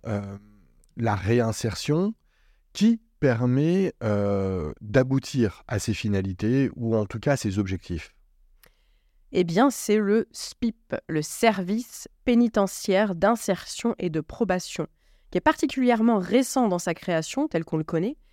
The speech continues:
Speaker 2: mais assez ancien dans sa conce-, dans sa conception première. Tout est finalement dit dans l'acronyme. C'est le Service pénitentiaire d'insertion et de probation. C'est l'idée de prévenir la récidive et contribuer à l'insertion ou à la réinsertion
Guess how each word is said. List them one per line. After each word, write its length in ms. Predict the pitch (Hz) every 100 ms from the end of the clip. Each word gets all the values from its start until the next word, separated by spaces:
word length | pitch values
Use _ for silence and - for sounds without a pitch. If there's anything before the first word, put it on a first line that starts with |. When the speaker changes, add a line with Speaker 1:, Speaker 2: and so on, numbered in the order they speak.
| _ _
Speaker 2:
mais 100 | 185
assez 280 | 202 240 285
ancien 340 | 240 202 277 254
dans 100 | 190
sa 160 | 170
conce-, 400 | - 226 - 185
dans 140 | 190 175
sa 120 | 175
conception 520 | 220 214 196 - 220
première. 520 | - 180 170 147 165 _ _ _ _ _ _ -
Tout 220 | 359 262
est 60 |
finalement 460 | 233 262 233 226 240
dit 180 | 214 254
dans 100 | 190
l'acronyme. 580 | 196 - 202 220 160 - _
C'est 160 | -
le 80 | 160
Service 420 | - 214 202 233
pénitentiaire 560 | - 196 196 185 - 226
d'insertion 560 | 180 185 190 185 - 214
et 80 |
de 80 | 175
probation. 600 | 180 - 202 196 - 220 - _ _
C'est 140 | -
l'idée 200 | 170 196
de 80 | 214
prévenir 640 | 151 - 247 233 254 269 202
la 100 | 185
récidive 640 | 190 - 220 220 220 160 _ _ _
et 80 | 175
contribuer 920 | - 277 294 - 254 214 214 233 277 -
à 140 | 170
l'insertion 720 | 185 240 - 226 - - 240 240
ou 100 | 160
à 60 |
la 120 | 156 147
réinsertion 920 | 156 226 247 220 220 202 - 226